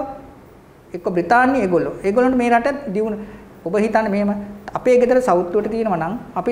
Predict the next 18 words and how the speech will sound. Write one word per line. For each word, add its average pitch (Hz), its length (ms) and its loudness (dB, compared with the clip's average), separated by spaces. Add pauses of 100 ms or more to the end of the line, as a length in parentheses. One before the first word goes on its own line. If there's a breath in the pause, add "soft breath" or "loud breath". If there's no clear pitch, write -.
(140)
හොඳ 185 180 0
කෙනෙක්ගේ 220 320 0
ගෙදරකට 202 360 0
ගියාම 208 220 4
අපට 202 220 0
ලැජ්ජ 175 240 0
හිතෙන්නේ 214 320 0
නැද්ද? 202 80 -6
අපේ 175 220 -2
රට 170 140 -2
ගේ 170 140 2
හදන්න. 180 220 -2
අනේ 175 200 -2
අපි 170 140 -2
ගියක්වත් 190 380 0
හදන්නේ 202 240 0
නැහැ 202 80 2
වගේ. 196 160 0